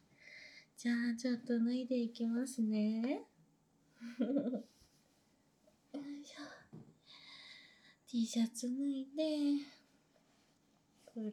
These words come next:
ラを上にちょっと上げますね。<laughs> で、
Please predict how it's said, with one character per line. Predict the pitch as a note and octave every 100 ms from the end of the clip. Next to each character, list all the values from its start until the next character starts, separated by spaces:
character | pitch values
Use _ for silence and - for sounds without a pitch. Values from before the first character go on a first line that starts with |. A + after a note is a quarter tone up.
| -
ラ | G3+ G3+
を | A3+ B3+ B3 A#3 A#3 _ _ _ - - _ - _ A3
上 | G#3+ G#3 G3+
に | G#3 G#3+
ち | -
ょ | G#3
っ | -
と | -
上 | F3+ F#3
げ | G3
ま | G3+ G#3+
す | G#3 G#3
ね。 | G3 A3 C#4 F4+ - _ _ _ _ _ -
<laughs> | A#3 G#3 - G3+ G#3 G3 - _ - - - - _ _ -
で、 | A3 G#3+ G3+ F#3+